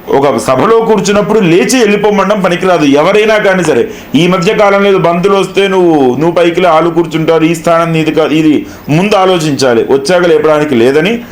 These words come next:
ఆ రాహుకి కూడా అమృతం ఇయ్యగా ఆ రాహు ఆ అమృతాన్ని సేవిస్తాడు. తర్వాత విష్ణుమూర్తి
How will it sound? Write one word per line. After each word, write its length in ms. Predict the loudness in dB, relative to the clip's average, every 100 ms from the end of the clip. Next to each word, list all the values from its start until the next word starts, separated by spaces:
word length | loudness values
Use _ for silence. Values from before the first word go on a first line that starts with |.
| -20 -6 -2
ఆ 240 | 0 2
రాహుకి 460 | 2 2 2 0 0
కూడా 280 | 0 0 0
అమృతం 380 | 0 0 -2 0
ఇయ్యగా 680 | 2 2 2 2 2 0 -4 -14 -12 -2
ఆ 140 | 0 2
రాహు 320 | 2 2 2
ఆ 100 | 2
అమృతాన్ని 500 | 0 0 0 0 -4
సేవిస్తాడు. 880 | -2 -2 0 0 0 2 2 0 -4 -16 -20 -6
తర్వాత 340 | 0 2 2 2
విష్ణుమూర్తి 920 | 0 -2 0 0 -2 -2 0 0 -4